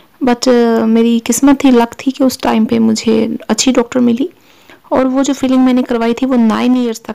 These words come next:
रही थी। But यहाँ मुझे ऐसा experience नहीं हुआ, बल्कि इसका बिल्कुल opposite हुआ। वो जो डॉक्टर थी बहुत ही अजीब सी थी और अच्छी बिल्कुल भी नहीं थी। और पेरिस का जो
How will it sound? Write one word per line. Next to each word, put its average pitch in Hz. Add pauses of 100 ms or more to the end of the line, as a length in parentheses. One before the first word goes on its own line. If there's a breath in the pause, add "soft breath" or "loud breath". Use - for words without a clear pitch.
रही 208
थी। -
But 254
यहाँ 277
मुझे 269
ऐसा 254
experience 240
नहीं 254
हुआ, 254
बल्कि 247
इसका 226
बिल्कुल 226
opposite 254
हुआ। 240
वो -
जो 277
डॉक्टर 262
थी -
बहुत 254
ही 247
अजीब 220
सी -
थी 247
और 226
अच्छी -
बिल्कुल 220
भी 254
नहीं 220
थी। 254
और 247
पेरिस 226
का 247
जो 233